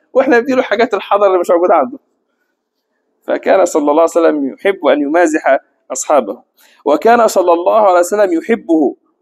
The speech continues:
يحب زاهراً هذا، وهذا تتمة الحديث، يحب زاهراً، وكان رجلاً دميماً، يعني صورته فيه يعني قبيح المنظر يعني.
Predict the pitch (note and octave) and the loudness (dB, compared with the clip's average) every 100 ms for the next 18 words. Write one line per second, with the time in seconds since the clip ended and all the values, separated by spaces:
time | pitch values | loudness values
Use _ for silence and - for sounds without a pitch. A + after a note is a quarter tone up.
0 | _ _ _ - C#3 C3+ C#3 G3+ E3+ D#3+ | _ _ _ -16 -10 -6 -4 -4 0 2
1 | F#3+ F#3+ D#3 D3 D3 B2+ A#2 D3 E3 D#3+ | 4 4 2 0 -2 -2 -2 0 0 -2
2 | - F#3 E3 - D#3 C3+ - _ _ _ | -4 -4 -4 -4 -4 -4 -10 _ _ _
3 | - C#3+ - - D#3+ F#3 E3+ C#3 A#2+ _ | -10 -2 -2 -2 2 4 2 0 -8 _
4 | _ _ _ _ _ _ - D#3 D#3+ A3+ | _ _ _ _ _ _ -2 -2 2 2
5 | A3 G#3+ A#3+ A3+ G3+ F3 F#3 G3+ E3 B2 | 2 2 2 0 0 0 2 2 0 -4
6 | - C#3+ G3 G3+ G3 _ _ - F#3 G3+ | -6 -6 -6 -8 -12 _ _ -8 0 2
7 | A#3 G#3 F3+ F3 F#3 F#3+ F#3 - D3+ D3+ | 2 0 0 -2 -4 -14 -16 -6 -6 -6
8 | - - - E3 G3+ F3 D#3+ E3 C#3+ A2 | -10 -8 -2 0 0 0 0 0 0 -2
9 | G#2 | -4